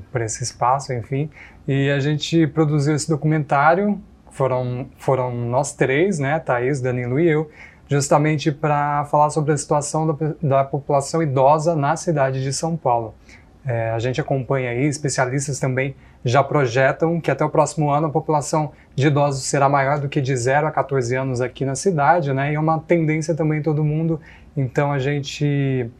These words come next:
definiu, escolheu esse tema pra, pra poder percorrer, porque achamos também, como era um dos assuntos, é, uma das coordenações que a gente percorreu por esse curso,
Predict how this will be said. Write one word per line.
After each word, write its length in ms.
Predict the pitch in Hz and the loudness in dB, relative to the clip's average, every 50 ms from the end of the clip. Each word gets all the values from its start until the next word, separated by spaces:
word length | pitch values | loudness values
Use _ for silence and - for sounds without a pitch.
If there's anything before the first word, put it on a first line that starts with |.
| - - - - - - - - | -20 -20 -20 -20 -20 -20 -14 -4
definiu, 580 | - 127 156 147 - 190 175 156 165 175 196 208 | 2 2 2 4 4 4 4 6 6 6 6 4
escolheu 320 | 196 - - 180 156 160 165 | 2 2 2 2 4 4 2
esse 180 | 160 160 180 | 2 2 0
tema 340 | 147 - 156 156 160 160 160 | 0 2 0 0 2 -2 -2
pra, 360 | 151 - 165 160 160 156 156 | -2 -2 0 2 2 2 2
pra 160 | 143 - 156 147 | 2 0 -2 0
poder 220 | - 160 147 151 | 0 0 0 0
percorrer, 440 | - 165 151 - 170 151 147 160 160 | 0 -2 0 2 0 2 2 0 -2
porque 340 | - - - 175 175 180 180 180 180 190 185 185 - - | -4 -4 -2 0 0 0 -4 -6 -10 -12 -12 -12 -6 -2
achamos 360 | 180 160 156 - 160 160 147 | -2 -2 0 2 0 0 2
também, 340 | - 160 143 143 160 180 175 | 0 0 0 2 0 -2 -2
como 280 | - - 160 170 165 | 0 0 2 2 2
era 180 | 151 151 156 147 | 0 0 0 0
um 160 | 143 156 180 | 0 0 0
dos 180 | 185 170 147 135 | 0 0 2 2
assuntos, 760 | 135 131 - - 143 135 131 120 - 127 120 117 - - - - - - - - - _ - | 0 -2 -2 -6 -4 -4 -4 -4 -4 -6 -6 -6 -8 -10 -12 -20 -20 -20 -20 -20 -20 _ -8
é, 220 | 127 120 117 117 113 | -6 -4 -4 -2 -2
uma 280 | 120 135 147 151 147 | -2 0 0 0 0
das 520 | 135 123 127 123 120 120 120 117 117 113 - | 0 -2 -2 -2 -2 -2 -2 -2 -4 -6 -6
coordenações 720 | - - 147 139 143 139 135 123 - - 160 170 170 170 | 0 0 0 2 2 0 0 -2 -2 0 0 0 0 0
que 80 | 156 | 0
a 20 | 135 | -2
gente 160 | 131 131 120 | -2 -2 -4
percorreu 460 | - 143 131 - 147 131 123 131 131 | -4 -6 -4 0 0 0 2 0 0
por 160 | 127 - 123 | 0 0 0
esse 240 | 127 123 120 - - | 0 0 0 -4 -8
curso, 500 | - - 151 151 160 160 - - 165 - | -6 -2 -2 -2 0 -2 -2 -4 -4 -6